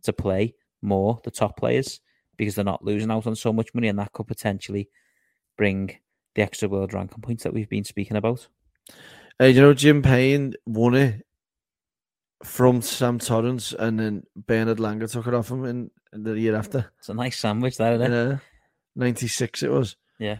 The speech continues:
Speaker 2: Yes, do you know what the purse was?
Speaker 1: Half a mil.
Speaker 2: Yeah, five hundred eleven thousand.
Speaker 1: Yeah.
Speaker 2: How'd you know that?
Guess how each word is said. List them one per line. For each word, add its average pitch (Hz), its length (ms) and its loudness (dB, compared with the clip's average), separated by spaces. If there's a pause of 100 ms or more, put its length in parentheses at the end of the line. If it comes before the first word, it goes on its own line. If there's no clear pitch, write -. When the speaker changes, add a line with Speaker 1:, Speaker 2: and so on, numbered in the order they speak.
(120)
Speaker 2:
Yes, 123 140 -2
do - 100 2
you - 20 10
know - 40 10
what 135 60 4
the 139 40 -6
purse 131 320 4
was? 143 320 0 (1500)
Speaker 1:
Half 101 220 -4
a 107 40 -6
mil. 101 240 -4 (220)
Speaker 2:
Yeah, 110 340 -6
five 120 280 -4
hundred 117 280 -6
eleven 113 300 -4
thousand. 120 460 -6 (180)
Speaker 1:
Yeah. 101 240 -6 (760)
Speaker 2:
How'd 131 140 0
you 131 60 -2
know 135 140 4
that? 147 100 0